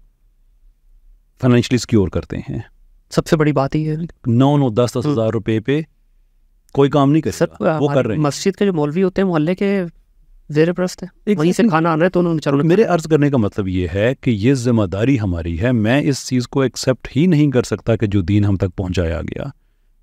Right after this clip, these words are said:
Speaker 1: दीन किताबों में मौजूद है, कुरान में मौजूद है। आप उलमा के पास जाएं, मल्टीपल उलमा के पास जाएं, यकीन करें कि ये जो इन्होंने फ़िज़ा बन-, बनाई हुई है कि वो आपको ऐसा कह देते हैं, वैसा कह देते हैं, वो हर जगह पे हैं। आप वापडा के दफ्तर में जाएं, वहाँ पे अगर आपसे कोई बदतमीज़ी से बात करता है,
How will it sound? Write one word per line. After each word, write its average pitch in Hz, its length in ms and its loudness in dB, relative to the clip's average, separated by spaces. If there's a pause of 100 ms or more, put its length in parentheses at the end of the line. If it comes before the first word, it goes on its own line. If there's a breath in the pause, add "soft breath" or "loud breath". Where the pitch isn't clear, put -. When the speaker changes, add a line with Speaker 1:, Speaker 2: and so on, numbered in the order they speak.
(160)
Speaker 1:
दीन 156 340 6
किताबों 113 460 2
में 123 100 2
मौजूद 82 560 -2
है, 147 200 -2 (520)
कुरान 110 280 2
में 104 140 4
मौजूद 85 460 -2
है। 123 240 2
आप 120 160 2
उलमा 104 300 2
के 101 80 -2
पास 92 280 -2
जाएं, 110 180 -2
मल्टीपल 120 460 2
उलमा 98 260 0
के 98 100 -4
पास 95 200 -2
जाएं, 113 260 0
यकीन 135 440 4
करें 117 240 2
कि 113 100 -2
ये 101 160 2
जो 104 100 0
इन्होंने 98 220 2
फ़िज़ा 92 280 -2
बन-, 95 280 -4
बनाई 95 220 0
हुई 95 160 0
है 92 80 0
कि - 100 -2
वो 92 60 2
आपको 92 260 -2
ऐसा 98 160 -4
कह 95 160 -2
देते 95 200 -4
हैं, 95 60 0
वैसा 95 180 -2
कह 98 140 -4
देते 101 160 -2
हैं, 139 40 0
वो 135 60 2
हर 113 160 -4
जगह 101 200 0
पे - 140 -8
हैं। 80 260 -8 (580)
आप 110 180 2
वापडा 110 280 4
के 135 100 -2
दफ्तर 110 260 0
में 117 120 2
जाएं, 104 200 0
वहाँ 107 200 0
पे 113 80 2
अगर 110 120 2
आपसे 107 180 0
कोई 101 100 -4
बदतमीज़ी 104 380 0
से 101 140 -4
बात 95 200 -2
करता 104 320 0
है, 120 240 0